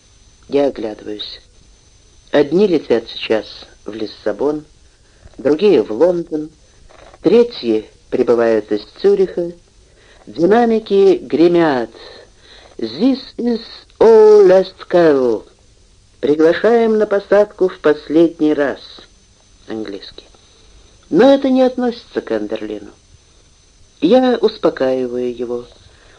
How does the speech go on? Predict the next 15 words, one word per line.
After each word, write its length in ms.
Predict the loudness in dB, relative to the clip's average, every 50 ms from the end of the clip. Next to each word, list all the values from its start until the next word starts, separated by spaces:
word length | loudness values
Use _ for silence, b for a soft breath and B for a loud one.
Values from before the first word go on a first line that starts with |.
| b b b b b b b b b b
Я 260 | 0 2 4 4 4
слышал 560 | 2 2 2 2 2 2 2 4 4 2 2 2
отчетливо, 920 | 2 0 0 0 -4 -2 2 2 4 2 2 0 -2 0 0 2 2 2 0 0 2
Эндерлин 1080 | 2 4 4 4 4 2 0 2 2 2 2 2 0 0 0 0 0 0 -2 -2 -4 -8 _ _ _ _ _ -14
нервничает, 960 | -10 -6 -4 -4 -4 -4 -6 -8 -8 -10 -10 -10 -12 -10 -8 -8 -8 -8 -10 _ _ -20 -20 -20 _ -4
а 160 | -2 0 2
мне 340 | 2 2 2 0 0 -2 -4
только 540 | -6 -4 0 0 0 0 0 -6 -12 -14 -14
скучно, 760 | -14 -14 -12 -8 -6 -6 -6 -6 -10 -10 -8 -8 -8 -8 -12 B B B B B B B
поскольку 500 | B -2 -2 0 2 2 2 2 2 0
с 120 | 0 2 2
Эндерлином 840 | 2 2 2 4 2 2 2 2 2 2 2 2 0 -2 -4 -6 -8
действительно 680 | -6 -2 -2 -2 -2 -4 -8 -8 -6 -6 -6 -4 -4 -2
невозможно 640 | -2 -2 0 -2 -2 -4 -4 -6 -8 -8 -8 -10
беседовать. 720 | -10 -10 -12 -10 -6 -6 -6 -6 -8 -12 -14 -16 _ -20 -20